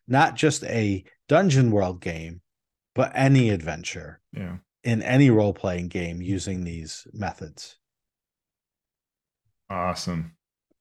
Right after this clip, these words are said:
Speaker 1: Last but not least, you can get this role-playing game right now at Drive Through R P G by just searching on Dungeon World, or you can go to dungeon dash world dot com, where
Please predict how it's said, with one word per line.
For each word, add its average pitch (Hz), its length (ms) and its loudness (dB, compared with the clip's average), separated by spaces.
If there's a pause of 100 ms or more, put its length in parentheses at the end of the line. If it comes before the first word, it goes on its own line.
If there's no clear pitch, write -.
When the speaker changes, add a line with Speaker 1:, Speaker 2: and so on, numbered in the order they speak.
(500)
Speaker 1:
Last 127 340 2
but 196 100 2
not 196 200 6
least, 214 360 4
you 143 140 8
can 156 240 4
get 147 300 2
this 131 360 2
role-playing 110 600 4
game 101 300 0
right 156 340 4
now 110 580 2
at 107 240 -4
Drive 110 520 0
Through 113 360 0
R 104 180 0
P 107 240 -6
G 120 420 -2
by 92 140 -4
just - 400 -12
searching 98 320 -6
on 90 140 -8
Dungeon 104 360 -4
World, 143 320 -2 (540)
or 151 140 4
you 165 60 6
can 160 120 4
go 143 160 6
to 113 100 0
dungeon 117 600 0
dash 104 420 0
world 98 380 -2
dot 95 260 -2
com, 127 480 2
where 98 280 0